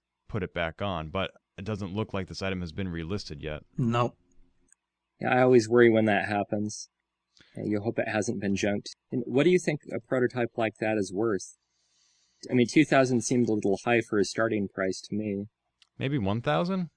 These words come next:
Speaker 2: It's kind of that, that, the eBay effect, you know. If he had started it at fifty bucks, it may have gone over two thousand dollars, but because he started it so high, you know, that kind of scares off the, the initial interest.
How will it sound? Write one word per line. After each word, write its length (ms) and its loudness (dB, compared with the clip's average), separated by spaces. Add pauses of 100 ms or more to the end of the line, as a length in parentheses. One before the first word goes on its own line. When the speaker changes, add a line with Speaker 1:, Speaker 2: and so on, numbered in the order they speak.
(460)
Speaker 2:
It's 240 4
kind 220 10
of 60 10
that, 200 10
that, 200 6
the 260 8
eBay 180 10
effect, 520 4 (100)
you 120 4
know. 380 4
If 280 6
he 80 12
had 160 10
started 420 12
it 280 4
at 200 2
fifty 320 0
bucks, 440 4 (480)
it 140 6
may 140 6
have 140 8
gone 200 6
over 220 4
two 160 -2
thousand 340 2
dollars, 380 0
but 180 -4
because 240 2
he 80 2
started 320 4
it 120 0
so 180 2
high, 480 0
you 100 -6
know, 140 -2
that 120 -2
kind 160 0
of 60 -4
scares 300 -2
off 260 2
the, 380 -6
the 160 -6
initial 360 -2
interest. 480 -4